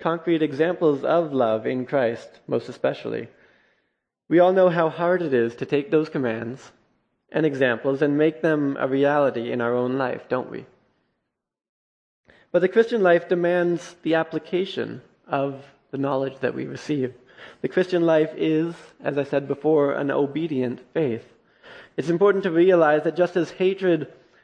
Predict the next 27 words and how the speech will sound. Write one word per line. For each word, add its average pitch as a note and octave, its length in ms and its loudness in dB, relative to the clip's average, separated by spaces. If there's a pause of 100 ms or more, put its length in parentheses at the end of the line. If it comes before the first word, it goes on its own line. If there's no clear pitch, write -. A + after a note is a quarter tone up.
(120)
does D#3+ 140 0
not F3 200 4
only F3 240 2
look F3+ 460 2
like D#3 240 0
its D#3 160 -8
most D3 400 2
extreme D3 400 0
form C#3 300 0
of B2 80 -2
murder, C3+ 560 0
so D#3 240 0
also D3+ 340 0
love C#3+ 580 -2 (600)
does D3 100 -4
not D#3 160 4
always D3 300 2
look D3+ 180 0
like D3 320 -2
physically C#3+ 560 -4 (280)
dying A#2+ 520 -4
on A#2+ 180 -4
behalf C3+ 480 -4
of C3 220 -2
our B2+ 140 0
loved D3 320 -2
ones, C#3 340 -10